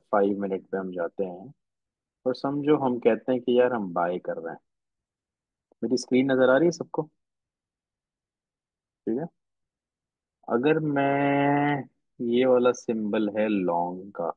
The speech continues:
long का मतलब होता है बाय करना, short का मतलब होता है sell करना, ये सबको पता है, ठीक है, ये vocabulary है trading की। वन परसेंट देखो दिखा रहा है ये, ये वन परसेंट है, यानी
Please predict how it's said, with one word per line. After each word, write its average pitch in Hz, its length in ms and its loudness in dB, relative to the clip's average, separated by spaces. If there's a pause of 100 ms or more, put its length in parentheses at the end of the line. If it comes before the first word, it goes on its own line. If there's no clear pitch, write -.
(720)
long 113 320 4
का 135 80 4
मतलब 131 320 4
होता 127 240 4
है 131 160 6
बाय 95 260 2
करना, 127 400 -4
short 107 300 0
का 120 120 -2
मतलब 110 240 -2
होता 110 240 0
है 143 60 -6 (200)
sell 92 440 -2
करना, 80 200 -6
ये 98 160 2
सबको - 280 -4
पता 131 200 2
है, 160 60 -2 (1120)
ठीक 90 160 -6
है, 87 80 -2
ये 98 80 0
vocabulary 101 560 0
है 117 80 2
trading 87 380 -6
की। - 140 -12 (920)
वन 139 260 0
परसेंट 135 680 -2
देखो 127 300 2
दिखा 101 360 -4
रहा 90 100 -4
है 95 80 -8
ये, 85 120 -8 (380)
ये 110 200 0
वन 87 220 -4
परसेंट - 460 -14
है, 85 60 -12 (1160)
यानी 107 200 -2